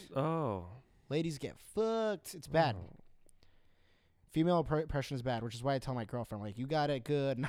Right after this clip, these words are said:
Speaker 2: I'm just
Speaker 1: <laughs>
Speaker 2: kidding. I'm kidding. I'm kidding. But, um, no, for sure, there's, uh, yeah, it's really bad.
Speaker 1: Oh, so we just won't go there.
Speaker 2: Why, did you wanna go to Iran?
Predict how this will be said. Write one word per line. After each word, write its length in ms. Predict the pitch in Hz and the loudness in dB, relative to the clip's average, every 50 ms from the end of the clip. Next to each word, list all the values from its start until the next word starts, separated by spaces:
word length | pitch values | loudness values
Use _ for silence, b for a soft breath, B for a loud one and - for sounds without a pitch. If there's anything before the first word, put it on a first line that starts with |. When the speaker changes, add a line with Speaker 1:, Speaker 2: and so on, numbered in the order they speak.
| - | 4
Speaker 2:
I'm 60 | 214 202 | 4 6
just 140 | - 123 | 8 10
Speaker 1:
<laughs> 0 | |
Speaker 2:
kidding. 680 | 165 165 170 - 196 190 170 165 170 156 165 160 - - | 12 12 12 12 12 12 12 12 10 10 10 8 6 2
I'm 160 | - 139 123 120 | 0 0 0 0
kidding. 220 | 127 113 107 110 | -4 -6 -6 -6
I'm 100 | 113 113 | -6 -8
kidding. 200 | - - 113 104 - b b b b b b b b - | -8 -8 -10 -10 -12 b b b b b b b b 2
But, 160 | 143 147 147 | 4 6 8
um, 500 | 151 147 147 147 139 127 120 113 110 107 - - - - - _ - _ _ _ _ _ _ _ _ _ _ - | 8 8 8 6 4 2 -2 -6 -8 -10 -12 -18 -20 -20 -20 _ -20 _ _ _ _ _ _ _ _ _ _ 0
no, 140 | 156 151 135 | 2 2 2
for 220 | - - - 147 | 2 0 0 0
sure, 760 | - - - - - 165 156 160 175 185 190 196 190 - - _ _ _ _ _ _ _ _ - 135 | 0 0 -2 2 4 6 8 8 8 6 4 2 0 -6 -12 _ _ _ _ _ _ _ _ -10 -2
there's, 460 | 139 143 139 139 139 135 117 107 120 | 0 4 6 6 6 6 6 4 4
uh, 400 | 135 127 123 120 113 113 113 107 - - _ - - - - - - - _ - - - | 4 6 6 4 2 0 -2 -6 -8 -12 _ -20 -20 -20 -20 -20 -20 -20 _ -20 -20 -18
yeah, 120 | - - - | -16 -16 -16
it's 140 | - - - | -16 -16 -16
really 160 | - - - | -14 -14 -14
bad. 200 | - - - - - - - - - - - - - _ _ - - _ _ - | -14 -14 -16 -18 -18 -20 -20 -20 -20 -20 -20 -20 -20 _ _ -20 -20 _ _ -6
Speaker 1:
Oh, 140 | 190 202 147 92 - - - - | -6 -4 -6 -6 -10 -14 -18 -16
so 160 | 147 143 131 | -12 -8 -6
we 120 | 131 143 143 | -6 -6 -6
just 200 | 147 139 135 139 | -8 -10 -10 -10
won't 140 | 131 135 135 | -10 -10 -10
go 80 | 135 127 | -12 -12
there. 200 | - - - - - _ _ _ _ _ _ - _ _ _ _ _ _ _ _ _ _ _ _ _ _ _ _ - | -12 -14 -14 -16 -20 _ _ _ _ _ _ -20 _ _ _ _ _ _ _ _ _ _ _ _ _ _ _ _ -4
Speaker 2:
Why, 140 | 147 139 131 | -2 -2 -2
did 100 | 110 117 | -2 -2
you 60 | 135 | -2
wanna 200 | 120 117 123 135 | -2 -2 -2 -2
go 60 | 127 | -2
to 60 | 123 123 | -2 -2
Iran? 360 | 123 117 110 117 131 143 | -2 -2 -4 -4 -4 -6